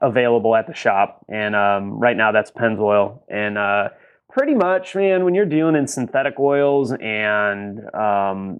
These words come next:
you know, the higher line stuff, it's all really good. Just make sure you're getting what your car requires. Uh, it gets really important with diesels and Volkswagen diesel engines. They need to be either,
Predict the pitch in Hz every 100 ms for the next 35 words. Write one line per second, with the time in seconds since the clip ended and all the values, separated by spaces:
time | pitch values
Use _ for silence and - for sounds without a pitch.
0 | 127 113 107 - 143 135 123 110 117 127
1 | 123 - 135 135 - _ _ _ 202 -
2 | - 196 202 214 170 160 175 165 131 147
3 | 143 147 139 - _ _ _ - 180 180
4 | 175 156 - 160 143 127 131 127 123 -
5 | 113 117 117 110 - 120 113 110 110 110
6 | - 104 101 95 - 123 - 127 147 151
7 | 147 123 135 117 131 113 117 101 101 127
8 | 123 135 127 117 - _ - 110 107 104
9 | 98 117 117 120 117 117 110 110 110 104
10 | 107 98 107 110 110 120 95 107 107 -
11 | 110 107 104 101